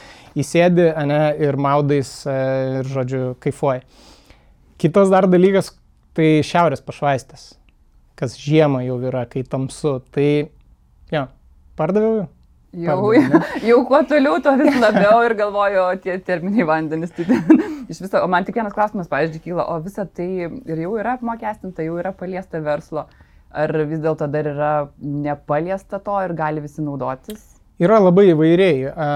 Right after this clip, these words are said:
Speaker 1: aišku, ten, a, tose vietose, kur daromi gręžiniai, kuriuose yra baseinai, šva-, švara palaikoma, ne, a, tai tenai, aišku, yra mokama ir kainuoja ten tikrai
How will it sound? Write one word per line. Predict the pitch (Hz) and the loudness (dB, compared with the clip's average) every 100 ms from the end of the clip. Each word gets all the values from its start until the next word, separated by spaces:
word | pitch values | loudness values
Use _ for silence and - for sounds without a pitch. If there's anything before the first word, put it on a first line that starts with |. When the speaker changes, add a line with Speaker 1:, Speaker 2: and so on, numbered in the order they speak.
| 151 175 | -2 0
Speaker 1:
aišku, | 190 - 160 | -2 -2 -2
ten, | 170 170 180 170 | 2 2 2 0
a, | 156 147 147 143 139 | 0 0 0 -2 -2
tose | - 143 185 | -2 0 2
vietose, | 165 156 160 139 151 139 | 4 4 2 -4 -4 -4
kur | - 147 151 147 147 | -2 2 2 2 0
daromi | 135 143 160 156 | 0 2 2 0
gręžiniai, | 135 131 131 123 131 156 175 175 170 160 | 0 0 -2 -2 -2 0 2 2 2 0
kuriuose | - - 139 139 139 143 - 139 | -4 -4 -2 0 2 0 0 0
yra | 139 143 | 2 0
baseinai, | 127 131 - 165 185 175 147 | 0 -6 0 2 2 2 -2
šva-, | - 147 156 160 | -4 -2 -2 -2
švara | - - 135 143 | -6 -8 -4 -4
palaikoma, | 180 180 180 175 160 139 135 | -2 2 4 2 0 -6 -4
ne, | 127 135 160 - - - - - | -4 -2 -2 -4 -14 -20 -20 -18
a, | - 143 147 147 143 - | -6 0 2 2 0 -2
tai | - 151 151 143 - - | 2 4 4 0 -6 -8
tenai, | 139 165 160 | -2 0 0
aišku, | 156 - 143 | -2 -2 -2
yra | 139 | 0
mokama | 135 131 127 127 127 | 0 -2 -4 -10 -10
ir | 127 - | -10 -10
kainuoja | - 131 147 151 127 | -8 -4 -2 -2 -4
ten | - 123 123 120 | -8 -8 -8 -10
tikrai | - - 147 143 | -14 -4 0 2